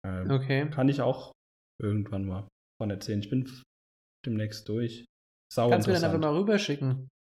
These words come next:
Speaker 2: Schick mir mal
Speaker 1: Ja.
Speaker 2: rüber, das klingt spannend.
Speaker 1: Ja, sau gut. Also heißt, äh, im Englischen the No Rules Rule.
Speaker 2: Ah, ich kann leider kein Englisch.
Speaker 1: Keine, keine Regeln heißt es im Deutschen. Weil, äh,
Speaker 2: Liest
Speaker 1: das,
Speaker 2: du's auf
Speaker 1: das
Speaker 2: Deutsch oder auf
Speaker 1: Bestreben von
Speaker 2: Englisch?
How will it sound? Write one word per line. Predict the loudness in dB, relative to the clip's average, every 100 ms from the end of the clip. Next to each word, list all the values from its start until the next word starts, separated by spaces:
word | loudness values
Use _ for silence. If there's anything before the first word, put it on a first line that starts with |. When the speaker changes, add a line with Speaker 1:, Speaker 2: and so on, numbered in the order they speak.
| -10
Speaker 2:
Schick | -2
mir | 0
mal | 2
Speaker 1:
Ja. | 2
Speaker 2:
rüber, | 2
das | 2 0
klingt | -2 -4
spannend. | -4 -2 -2 -4 -12 _ _ _ _ -4
Speaker 1:
Ja, | -4 -6 _ -14 -2
sau | 4 6
gut. | 6 4
Also | 4 6
heißt, | 6 4 -4 -10
äh, | -4 -2 0
im | -2
Englischen | -2 -2 -2 -2 -2 0
the | -2
No | -2 -4 0 4
Rules | 4 4 4 2 0 -2
Rule. | 2 2 0 -4 -16 _ _ _ _ _ _ _
Speaker 2:
Ah, | 0
ich | 0
kann | 2 0
leider | 0 -2
kein | -4
Englisch. | -4 -4 -4 -6 -12 _ -20
Speaker 1:
Keine, | 2 6 8 6 2
keine | 6 6 6
Regeln | 6 6 4 0
heißt | -4 -4
es | -4
im | -4
Deutschen. | -4 -4 -6 -10 -12 _ _ _ _ _ 4
Weil, | 6 6
äh, | 4 4
Speaker 2:
Liest | 4 4
Speaker 1:
das, |
Speaker 2:
du's | 2
auf |
Speaker 1:
das | 4
Speaker 2:
Deutsch | 4 4 6
oder | 6
auf |
Speaker 1:
Bestreben | 6 6
von | 8
Speaker 2:
Englisch? | 6 4